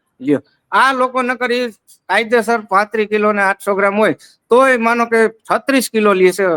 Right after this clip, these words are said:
છત્રીસ કિલો ને માથે સો ગ્રામ, બસો ગ્રામ લઈ જાય છે, તોય ખેડૂત આ લોકોના ભય એટલો છે, ભયથી કોઈ બીતા એમ કહે છે કે અમે બહુ બી છીએ, એટલે બસો ગ્રામ, ત્રણસો ગ્રામ, ચારસો ગ્રામ વધારે લઈ જાય, એક એક કિલોના તો સેમ્પલ ય લઈ જાય,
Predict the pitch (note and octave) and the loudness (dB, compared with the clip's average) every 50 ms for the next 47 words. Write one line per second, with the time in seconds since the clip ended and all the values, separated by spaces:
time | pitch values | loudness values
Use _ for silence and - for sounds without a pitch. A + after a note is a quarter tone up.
0 | C3+ - - D#3 G3+ G#3 - G#3+ A3 G#3+ G#3+ A3 A3 G#3+ E3+ C#3 D3+ F3 F#3 - | -4 -4 -2 -2 -2 0 0 0 0 2 2 2 2 2 2 0 0 0 0 0
1 | A3 G3+ G3 G#3 G#3 F#3+ G3 G3 G3 E3+ B2+ C3+ D#3 - - G#3+ G#3+ G#3 G#3+ G#3+ | 0 2 4 4 4 2 2 0 -2 -2 -2 -2 0 0 0 0 2 2 0 0
2 | G#3 F#3+ G3+ G#3 F#3 G3+ G3+ F#3 F#3 G3 F#3 - _ _ _ _ _ _ - G#3 | 0 0 0 0 2 2 0 2 0 -4 -6 -6 _ _ _ _ _ _ 0 2
3 | A3 G#3+ A3 - G3 G#3+ G#3+ A3+ A3 G3+ G3+ G#3 G#3+ A3 A3 A3 A3 G#3+ A3 G3+ | 2 2 0 0 0 2 2 4 4 4 2 2 2 0 0 -2 -2 -2 -2 -2
4 | - - C3+ E3 G3 G#3 G#3+ G#3 G#3+ G#3 G#3+ G#3 G#3+ G#3 G#3+ G#3+ E3+ C3+ C#3 F3 | -2 0 0 2 2 2 2 0 0 0 0 0 0 2 0 -2 -2 -2 -2 -2
5 | G3 - G#3+ G3+ G#3 G#3 G3+ F3 D#3 F#3+ G3 - G#3+ F#3 E3 - - _ _ _ | -2 -2 -4 -4 -2 -2 -2 -2 -2 -4 -2 -2 -2 -2 -2 -4 -8 _ _ _
6 | _ _ _ _ _ - F3+ G3 G3+ G3+ G3+ - G#3 G#3 G3+ G#3 G#3+ G#3 G#3 G3+ | _ _ _ _ _ -2 0 0 0 -2 -2 -2 -2 -2 0 0 -2 0 0 0
7 | G3 G#3 G3 F#3 D#3+ F3+ G3+ G#3 G3 F3+ G#3 A3 G3+ G#3 G#3 G3 G#3+ G#3+ G#3+ F#3 | 0 0 -2 0 2 2 2 2 2 2 0 0 0 0 0 0 0 -2 -2 0
8 | G#3 G3 - - A#3 A3+ A3+ A#3 A3+ A3 G#3+ G3+ G3 - G3 G#3+ A3 G3+ A3+ A3+ | 0 0 0 0 0 0 0 0 -2 -4 -8 -12 -6 -4 -2 -2 -2 0 -2 -2
9 | A3 A3 A3+ A3 G#3 - F#3+ F#3 G3 G3+ - A#3 G#3+ G#3+ A3 G#3+ G3+ G3 - F#3 | 0 0 -2 -2 -2 0 0 0 0 0 -2 -2 0 0 0 0 0 0 0 2
10 | G3+ G#3 A3 G#3+ G#3 A3 G3+ G#3+ G#3 G3+ G#3+ A3 A3 A3 - - A3+ A3 A3 A3 | 2 2 2 0 -2 0 0 0 2 2 0 0 -2 -4 -4 -2 -2 0 0 0
11 | A3 A3 - G#3 - G3+ G#3 G#3+ G#3+ - A3 A3 G#3 F#3 D#3+ D3+ D#3 D#3 C#3+ C3+ | 0 0 -2 -4 -2 0 -2 0 0 0 0 0 2 2 2 2 2 2 0 -2
12 | A#2 - | -6 -8